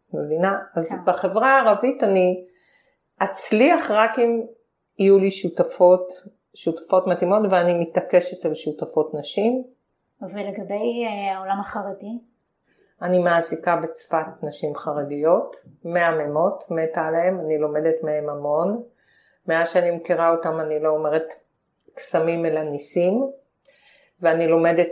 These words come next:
Speaker 1: פרקי אבות קצת. אני מאוד מעריכה אותם וכיף לי לעבוד איתם. צפת היא הרבה יותר פלורליסטית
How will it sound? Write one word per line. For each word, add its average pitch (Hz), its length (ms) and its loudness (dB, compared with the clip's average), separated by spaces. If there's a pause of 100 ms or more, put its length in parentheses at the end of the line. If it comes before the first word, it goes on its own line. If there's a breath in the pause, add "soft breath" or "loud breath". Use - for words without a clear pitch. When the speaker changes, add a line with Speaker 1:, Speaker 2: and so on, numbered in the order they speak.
Speaker 1:
פרקי 160 440 0
אבות 156 520 2 (120)
קצת. - 600 -4 (1200)
אני 160 180 0
מאוד 160 420 2
מעריכה 151 560 -2
אותם 180 360 0 (100)
וכיף 165 500 -2
לי 165 100 0
לעבוד 151 400 0
איתם. 208 380 0 (640 loud breath)
צפת - 380 2
היא 196 80 2
הרבה 165 220 4
יותר 180 320 6 (160)
פלורליסטית 160 680 0